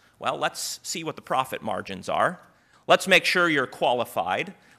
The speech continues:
Let's make sure you can submit a resume first. Let me check your references. Let me make sure that you're fit to do this work. Let me sure that, let me make sure that you're trained, and let me make sure that you're not overqualified, and let me make sure, let me check all of these things.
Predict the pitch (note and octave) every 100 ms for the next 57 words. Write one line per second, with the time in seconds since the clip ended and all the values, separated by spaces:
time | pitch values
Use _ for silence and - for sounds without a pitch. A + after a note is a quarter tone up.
0 | - F3 - G#3 G3+ - F3+ F#3 F3 D#3+
1 | D3 D#3 D3 E3 C3+ C3+ D3+ E3+ D#3+ C#3+
2 | - C3 C3+ - D3 D#3 G#3+ - - E3+
3 | - E3+ D3 C3 A#2+ - B2 A#2+ D#3 F3
4 | E3 F3 G#3+ G3 G3 - D#3+ F3 G#3+ E3
5 | D3 D#3+ - - A3 G#3 - - - -
6 | F3 D3 F3+ D#3 C#3+ - D3+ G#3 A3 G#3
7 | B3+ - G#3+ G#3 F3+ - E3+ G3+ G3 A#3
8 | B3 A3 - F#3 F#3+ D#3+ D#3 F3 - D3
9 | D#3 A3+ F#3+ D#3+ - - - A#3+ C4+ B3
10 | - A3 A3 F#3 D#3+ F#3+ - F3 F#3+ D#3+
11 | - B2 B2 - B2 D3+ G#3+ F#3+ A3 C#4+
12 | C4+ A#3 - F#3 G3+ G#3 B3 - A3 A3
13 | - F3 A3+ G3 F3+ G#3 - C#3 B2 F3+
14 | A#3+ -